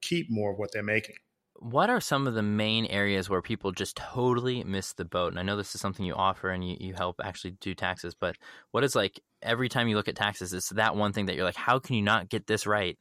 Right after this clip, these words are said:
Speaker 1: Well, th-, there's so many of them. One of them is failing to plan. I mean, nobody plans. They're going to go on vacation, they plan. They're going to buy a new vehicle,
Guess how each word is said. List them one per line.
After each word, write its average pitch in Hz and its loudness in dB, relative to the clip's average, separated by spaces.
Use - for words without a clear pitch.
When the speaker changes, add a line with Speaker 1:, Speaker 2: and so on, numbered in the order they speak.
Speaker 1:
Well, 131 10
th-, 123 -2
there's 123 4
so 139 8
many 120 6
of 101 0
them. 104 -2
One 120 4
of 123 4
them 127 2
is 104 2
failing 110 2
to 104 -6
plan. 101 -2
I 95 -6
mean, 104 -4
nobody 107 2
plans. 98 -6
They're 107 -2
going 110 0
to - -6
go 107 -2
on 104 0
vacation, 104 0
they 98 -4
plan. 95 -6
They're 101 -4
going 104 -2
to 107 -8
buy 101 -2
a 98 -2
new 98 -8
vehicle, 101 0